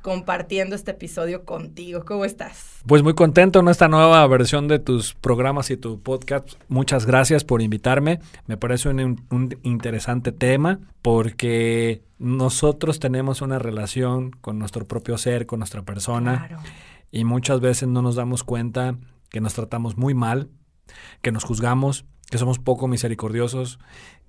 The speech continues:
Speaker 2: que la persona que más nos critica y nos castiga y nos lastima somos nosotros, Dinora.
Speaker 1: Así es, Mariano. Somos nosotros mismos. Nos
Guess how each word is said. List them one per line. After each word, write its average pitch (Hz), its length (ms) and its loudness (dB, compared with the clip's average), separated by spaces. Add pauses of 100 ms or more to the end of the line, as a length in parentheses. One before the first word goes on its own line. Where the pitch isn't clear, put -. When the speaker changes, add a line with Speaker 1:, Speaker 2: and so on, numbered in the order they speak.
(100)
Speaker 2:
que 120 640 -2
la 120 220 0
persona 139 320 0
que 127 120 0
más 131 100 0
nos 139 160 -2
critica 127 420 -4
y 127 60 0
nos 113 140 -4
castiga 131 400 -2
y 120 40 -2
nos 110 120 -2
lastima 139 420 -4 (280)
somos 156 380 0
nosotros, 123 520 -2
Dinora. 95 320 -8
Speaker 1:
Así 240 480 -8
es, 285 400 -10
Mariano. 202 840 -8
Somos 208 300 -6
nosotros 247 400 -10
mismos. 233 720 -6 (340)
Nos 208 320 -6